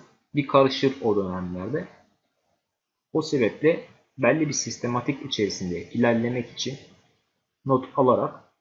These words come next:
işlem yapmak çok faydalıdır. Tüm bu maddeleri dikkate almanızı tavsiye ederim. Gerçekten büyük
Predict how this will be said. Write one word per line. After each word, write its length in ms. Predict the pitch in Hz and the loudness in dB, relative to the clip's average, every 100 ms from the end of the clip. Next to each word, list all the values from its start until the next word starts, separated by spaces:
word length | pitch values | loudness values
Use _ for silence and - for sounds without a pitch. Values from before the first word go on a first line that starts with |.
| - | -8
işlem 380 | 131 - 131 104 | -6 -2 -2 -2
yapmak 380 | 87 139 165 - - _ _ _ | -6 -6 -6 -8 -20 _ _ _
çok 280 | - 147 135 | -2 -2 0
faydalıdır. 600 | 117 104 98 92 104 - - _ _ _ _ | 0 0 -2 -4 -6 -8 -10 _ _ _ _
Tüm 180 | 160 156 | -2 2
bu 80 | 143 | 6
maddeleri 680 | 131 135 - 139 120 110 147 - _ _ _ _ _ _ _ _ _ _ _ - | 8 8 6 6 6 4 -2 -10 _ _ _ _ _ _ _ _ _ _ _ -6
dikkate 400 | 123 - 131 139 131 | -6 -2 0 0 0
almanızı 560 | 123 120 123 120 117 117 | 0 0 2 2 0 0
tavsiye 440 | 120 117 - 120 | -2 -2 2 2
ederim. 260 | 110 98 135 - _ _ _ _ | 2 0 -4 -14 _ _ _ _
Gerçekten 560 | 143 123 - - 131 120 | -4 -2 -2 -2 0 2
büyük 200 | 117 | 2